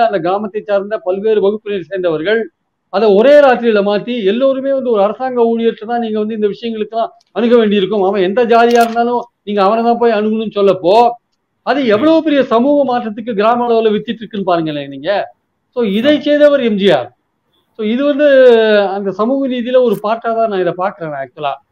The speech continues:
Speaker 1: So, இந்த
Speaker 2: ம்.
Speaker 1: மாதிரியான விஷயங்களை வந்து எம் ஜி ஆர் எல்லாம் பண்ணதுனாலதான், பல்வேறு காலகட்டங்கள்ல பண்ணதுனாலதான் இன்னைக்குமே வந்து பார்த்தீங்கன்னா,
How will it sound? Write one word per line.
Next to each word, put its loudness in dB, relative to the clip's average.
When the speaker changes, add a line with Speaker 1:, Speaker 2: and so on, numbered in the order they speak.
Speaker 1:
So, -6
இந்த 0
Speaker 2:
ம். 2
Speaker 1:
மாதிரியான 2
விஷயங்களை -4
வந்து -6
எம் -2
ஜி -4
ஆர் 0
எல்லாம் -6
பண்ணதுனாலதான், -4
பல்வேறு 0
காலகட்டங்கள்ல -2
பண்ணதுனாலதான் -4
இன்னைக்குமே -4
வந்து -4
பார்த்தீங்கன்னா, -6